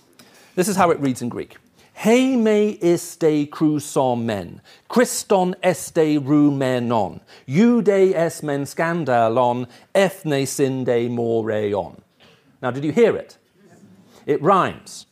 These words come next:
Now, here's the next thing. If you know anything about Greek poetry, it is not written in this meter. There is no either normal in Koine Greek, classical Greek, mo-, uh, any Greek that is not written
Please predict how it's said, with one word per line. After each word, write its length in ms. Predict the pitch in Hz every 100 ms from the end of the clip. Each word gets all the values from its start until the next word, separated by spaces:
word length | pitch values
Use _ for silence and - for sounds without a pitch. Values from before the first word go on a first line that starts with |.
| _ _ _ _ _ - -
Now, 120 | 139
here's 180 | 202 269
the 80 | 240
next 300 | 254 240 -
thing. 180 | - - -
If 160 | - 175
you 120 | 247
know 140 | 233 220
anything 520 | - 285 311 208 151
about 260 | 143 143
Greek 240 | 143 160 -
poetry, 520 | 147 123 - 127 151
it 120 | 185 190
is 160 | 156
not 360 | 180 214 262 175
written 300 | 190 - 151
in 140 | 143
this 160 | 139 -
meter. 320 | 139 - - _ _ _ _ _ _ _ _ - -
There 180 | 190 185
is 120 | 151
no 460 | 180 202 233 262 - _ -
either 440 | 170 190 202 208 208 -
normal 420 | 170 196 196 170
in 180 | 170 160
Koine 340 | 190 202 214
Greek, 260 | 185 214 220
classical 400 | 190 185 208 208
Greek, 400 | 180 214 185 -
mo-, 340 | 151 139 175
uh, 320 | 165 156 143 143 151
any 180 | 233
Greek 480 | 208 160 - 131 139
that 160 | 156 147
is 140 | 135
not 340 | 170 202 240 180
written 420 | 202 - 123